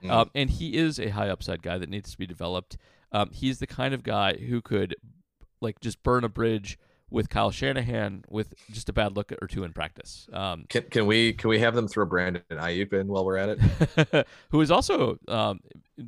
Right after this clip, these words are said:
Speaker 2: seemingly on the outs there for whatever reason too. So
Speaker 1: Yeah, he's
Speaker 2: um,
Speaker 1: had a little bit better games the last couple weeks. And,
Speaker 2: yeah,
Speaker 1: and
Speaker 2: his
Speaker 1: he's finally
Speaker 2: target sh-,
Speaker 1: been getting playing time,
Speaker 2: his
Speaker 1: but
Speaker 2: target share has gone up, but still not getting the best use out of him. So
Speaker 1: Yeah.
Speaker 2: um, Kyle Shanahan is a great offensive mind, but he is a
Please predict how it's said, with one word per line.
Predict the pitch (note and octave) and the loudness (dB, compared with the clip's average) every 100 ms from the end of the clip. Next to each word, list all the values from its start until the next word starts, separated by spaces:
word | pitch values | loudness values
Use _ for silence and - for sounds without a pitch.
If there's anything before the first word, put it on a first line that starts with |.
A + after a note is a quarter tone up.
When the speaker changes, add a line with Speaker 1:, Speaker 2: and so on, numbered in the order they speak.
| - | -16
Speaker 2:
seemingly | - - A2+ A#2 A#2+ | -10 -6 -4 -2 -2
on | A#2+ | 0
the | A2+ | 0
outs | D3 - | 0 -2
there | - F2 F2+ G2 - | -6 -6 -6 -8 -6
for | G#2+ G2+ | -4 -2
whatever | G#2+ G#2 G2+ | -4 -6 -6
reason | G2+ G2+ G2+ G2+ | -6 -8 -8 -8
too. | A2 B2+ E2+ | -4 -4 -4
So | - D#2+ D#2 | -8 -10 -6
Speaker 1:
Yeah, | E2+ E2 - - | -6 -6 -10 -6
he's | A2 A2+ | 2 6
Speaker 2:
um, | F3 | 8
Speaker 1:
had | F3 | 8
a | |
little | C3 | 6
bit | A2 A2 | 6 4
better | G#2+ G2+ | 6 6
games | F#2 F#2 F2 | 4 0 0
the | F2 | -2
last | E2+ | -2
couple | - F#2+ E2 | -2 -2 -4
weeks. | E2+ E2 | -6 -4
And, | A#2 | -2
Speaker 2:
yeah, | A#2+ A#2 | 0 0
Speaker 1:
and | D#2+ | -4
Speaker 2:
his | |
Speaker 1:
he's | D#2 | -2
finally | - A#3+ F3 | 4 4 4
Speaker 2:
target | |
sh-, | D#2+ | 0
Speaker 1:
been | E2 | -2
getting | E2+ D2+ | -4 -4
playing | F2 E2 | -2 -2
time, | D#2+ D2 C#2+ | -4 -6 -6
Speaker 2:
his | - | 0
Speaker 1:
but | D#3 | 2
Speaker 2:
target | D3+ - | 4 0
share | A#2 | -2
has | G#2+ | -2
gone | - A2 G2+ | -4 -4 -4
up, | F#2 - - | -6 -8 -8
but | G#2 | -8
still | - - C#3 | -6 -6 -2
not | B2 A#2+ - A2+ | -2 -4 -10 -8
getting | A2 G#2+ | -6 -6
the | G2 | -8
best | G2+ - | -8 -8
use | F#2 D#2+ - | -10 -10 -10
out | - | -10
of | D2+ | -12
him. | - - | -14 -16
So | - - - _ | -16 -16 -18 _
Speaker 1:
Yeah. | - - | -10 -6
Speaker 2:
um, | B2+ A#2+ | -2 -2
Kyle | - C#3+ G#3+ | 2 2 2
Shanahan | - G3+ F3+ F3 | 0 -2 -2 -4
is | C3 | -4
a | G#2+ | -6
great | F#2 G#2+ B2+ | -6 -2 0
offensive | B2 A2+ A2 A2+ | 0 -2 -8 -10
mind, | G#2+ F#2 F#2 | -6 -4 -4
but | F2+ | -6
he | F#2 | -8
is | F2+ | -8
a | C2 | -10